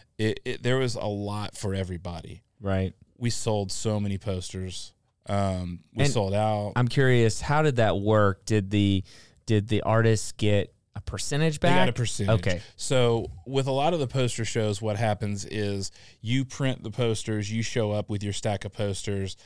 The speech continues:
Speaker 1: and then the organization that's doing it sells them, and then you get a percentage after you've made 'em.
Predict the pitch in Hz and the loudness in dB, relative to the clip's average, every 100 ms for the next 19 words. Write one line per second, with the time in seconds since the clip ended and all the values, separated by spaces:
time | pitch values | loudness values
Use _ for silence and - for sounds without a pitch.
0 | - - 107 104 98 95 95 - 101 104 | -20 -6 -2 0 -2 -2 -6 -10 -6 -2
1 | 104 104 101 98 101 101 - 104 98 98 | 0 0 0 -2 -2 -4 -4 -4 -4 -6
2 | 98 - 101 95 - 107 101 98 - - | -10 -14 -12 -10 -6 -4 -4 -6 -6 -2
3 | 101 98 101 95 98 98 95 98 95 95 | -2 -2 -4 -4 -4 -4 -6 -6 -6 -8
4 | 98 98 110 95 95 98 95 - 92 95 | -8 -8 -4 -4 -4 -4 -6 -8 -10 -8
5 | 95 90 | -8 -8